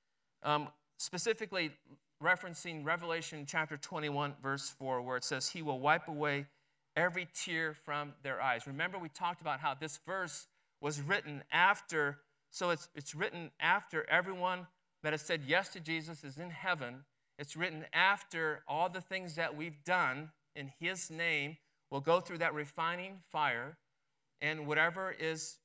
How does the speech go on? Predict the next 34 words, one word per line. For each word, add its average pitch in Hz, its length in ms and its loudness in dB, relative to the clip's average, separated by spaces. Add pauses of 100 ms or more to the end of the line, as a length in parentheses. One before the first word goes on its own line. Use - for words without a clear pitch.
will 143 140 -2
s-, - 300 -6 (120)
what 135 220 -8
goes 175 280 6
through 165 440 -4 (100)
will 143 320 -4
last 160 480 4
in 151 80 -10
eternity. 143 440 -8
Whatever 139 320 -2
it 143 100 -10
doesn't 147 360 0
will 139 80 -12
be 131 120 -8
burned 147 300 -6
up 135 140 0 (120)
and 131 100 -16
it 123 80 -16
won't. 123 300 -8 (1120)
And 143 80 -8
so - 280 2 (100)
every, 175 280 0 (120)
this 160 200 -4
is, 185 80 -8
verse 180 300 0
is 143 140 -10
written 147 320 -6
after 170 400 0
that. 117 320 -6 (400)
And 151 100 -10
so 170 140 0
what 165 160 2
he 175 60 -2
says 165 580 4